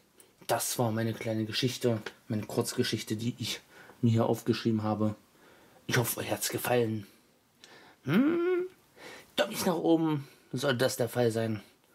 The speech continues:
Lasst ein Abo da, wenn ihr neu auf meinem Kanal seid, seid und ja kein weiteres Video mehr mit dem Zwängenfest verpassen wollt. Es kommen ja auch noch andere Videos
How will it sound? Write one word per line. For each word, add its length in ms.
Lasst 460
ein 100
Abo 220
da, 140
wenn 100
ihr 100
neu 200
auf 140
meinem 240
Kanal 300
seid, 240
seid 320
und 260
ja 140
kein 500
weiteres 800
Video 420
mehr 140
mit 100
dem 140
Zwängenfest 480
verpassen 680
wollt. 460
Es 140
kommen 260
ja 120
auch 260
noch 240
andere 420
Videos 500